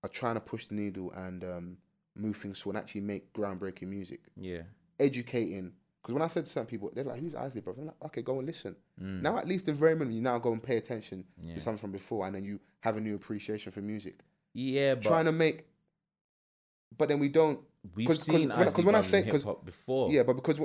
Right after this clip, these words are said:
Speaker 1: no, but I'm, I know we have, but mo-, things move so quickly we forget.
Speaker 2: Yeah,
Speaker 1: But the
Speaker 2: sure.
Speaker 1: reason why I mention that is because that kind of, there was a weird vibe when that, when that record dropped.
Speaker 2: Yeah, there was.
Speaker 1: And then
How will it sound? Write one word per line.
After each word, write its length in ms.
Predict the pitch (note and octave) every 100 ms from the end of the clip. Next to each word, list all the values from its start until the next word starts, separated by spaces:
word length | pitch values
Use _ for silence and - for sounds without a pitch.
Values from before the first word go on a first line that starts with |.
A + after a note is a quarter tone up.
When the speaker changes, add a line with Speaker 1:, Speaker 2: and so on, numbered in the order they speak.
| B2
Speaker 1:
no, 140 | B2
but 80 | G#2+
I'm, 200 | A2+ A2+
I 120 | - B2
know 140 | C#3
we 100 | A2+
have, 240 | A2 F2+ G2+
but 160 | F2+ - _ _ _ _ _ _ _
mo-, 140 | C3+ C3
things 220 | E3+ D3+
move 100 | C#3+
so 100 | C#3+
quickly 180 | C3 A2
we 60 | A2
forget. 400 | G#2+ G2+ G2+ -
Speaker 2:
Yeah, 220 | F#2+ F2+ E2
Speaker 1:
But 60 |
the 40 | D#2
Speaker 2:
sure. 220 | - A2
Speaker 1:
reason 260 | B2 D3+ D3+
why 60 | B2+
I 20 |
mention 440 | B2+ D#3 D#3 A2+ F#2+
that 200 | F#2+ -
is 120 | G2
because 420 | G2+ - F#2+ F#2+ _ _ _ _ _ _ _ _ _ F#2+
that 300 | C3 F3+ -
kind 280 | D3 C#3+ C3+
of, 140 | A#2 - -
there 100 | B2+
was 120 | B2
a 40 | A#2
weird 300 | B2 D#3+ C3
vibe 300 | B2 E3 C3
when 120 | A#2+
that, 160 | F#2 G2
when 100 | A2+
that 120 | D#2+
record 300 | A2 - G2
dropped. 300 | F#2+ E2+ - _ _ _
Speaker 2:
Yeah, 180 | G2+ F2
there 120 | E2+
was. 100 | F2
Speaker 1:
And 120 | B2 A#2+
then 340 | B2+ A#2+ A#2+